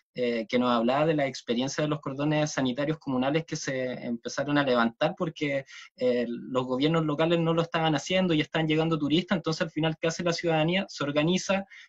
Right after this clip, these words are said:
y salen los cordones sanitarios, eh, comunales, pasó con el tema de las ollas comunes también, etcétera. Entonces, ante la lentitud quizás de las instituciones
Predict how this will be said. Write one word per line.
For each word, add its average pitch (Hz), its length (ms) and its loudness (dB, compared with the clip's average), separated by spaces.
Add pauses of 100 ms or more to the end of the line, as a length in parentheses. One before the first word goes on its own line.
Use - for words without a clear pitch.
y - 320 0
salen 151 320 -2
los 139 180 -4
cordones 143 420 -2
sanitarios, 143 640 -2 (300)
eh, 123 260 0
comunales, 147 520 2
pasó 151 240 -2
con 147 120 2
el 127 80 -2
tema 139 180 0
de - 60 0
las 175 80 0
ollas 170 180 -2
comunes 165 440 -2
también, 160 280 -2
etcétera. 147 440 -4
Entonces, 160 440 -2 (400)
ante 131 240 -2
la 135 140 4
lentitud 139 540 0
quizás 175 340 2
de 170 80 4
las 156 120 4
instituciones 185 760 0